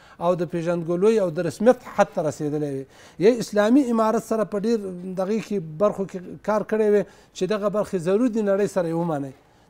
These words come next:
تر څو رسمیت، که هغوی نه منله نورې نړۍ، دوی یو یا دوی پنځه ملکونه خو په رسمیت پېژندلی وي. دا یو مو نه شو. اووه پنځوس اسلامي ملکونه د دې عضویت لري، د دې غړیتوب لري د دې سازمان. په اووه پنځوس اسلامي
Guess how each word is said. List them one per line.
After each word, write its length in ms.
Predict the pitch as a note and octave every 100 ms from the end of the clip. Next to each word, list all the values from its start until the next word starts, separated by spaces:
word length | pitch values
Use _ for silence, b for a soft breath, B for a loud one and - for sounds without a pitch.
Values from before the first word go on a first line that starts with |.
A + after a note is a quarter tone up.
| -
تر 140 | G3+ -
څو 120 | B3
رسمیت، 400 | A3 A3 A3+ A3
که 80 | - G#3
هغوی 180 | G#3 C4+
نه 60 | C4
منله 340 | C#4 A#3+ A#3 A3
نورې 180 | A3+ G#3 G#3+
نړۍ، 200 | G#3+ G#3 - B B
دوی 240 | D3+ B3+ A3+
یو 140 | B3+ A#3+
یا 200 | G#3+ G3
دوی 120 | A#3 A#3 G#3
پنځه 260 | G3+ A#3 A#3
ملکونه 300 | G3 A#3 F#3+
خو 100 | F#3
په 80 | G3+
رسمیت 220 | - A#3 A#3
پېژندلی 460 | G3 G3 G3 G#3+ F3+
وي. 100 | D#3+ G3
دا 80 | C4+
یو 100 | C#4+ C4
مو 80 | A3
نه 120 | G3 -
شو. 100 | C#3+ - _ B B B B B B -
اووه 160 | F#3 C#4 C#4+
پنځوس 400 | A#3 G#3+ A3 -
اسلامي 340 | - G3+ G3 A3
ملکونه 340 | G3+ - G#3+ G#3
د 160 | F3+
دې 80 | F#3 G3 E3+
عضویت 380 | D#3 F3+ A3 F3
لري، 200 | D#3+ C#3+ C3+
د 100 | D#3+
دې 100 | F#3+ G3+
غړیتوب 500 | F#3+ G3 F#3+ C4+ A#3
لري 140 | G3+ F3+
د 80 | E3+
دې 60 | E3 E3+
سازمان. 420 | D3 D3 D#3 B2+ b b b -
په 60 | G3
اووه 180 | A3+ D4 -
پنځوس 360 | A#3+ A3+ A#3 G#3
اسلامي 400 | F3+ G3+ G#3+ A#3+